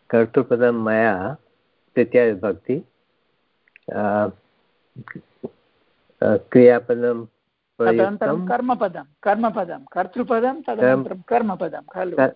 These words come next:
Speaker 1: कर्मपदम् इति वचनं, तादृशं वचनं मया तादृशं वचनं प्रयुक्तम्।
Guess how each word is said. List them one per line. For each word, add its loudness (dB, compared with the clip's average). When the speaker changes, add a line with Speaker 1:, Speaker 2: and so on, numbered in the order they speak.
Speaker 1:
कर्मपदम् 2
इति -2
वचनं, 0
तादृशं 0
वचनं 2
मया 4
तादृशं 2
वचनं -4
प्रयुक्तम्। -4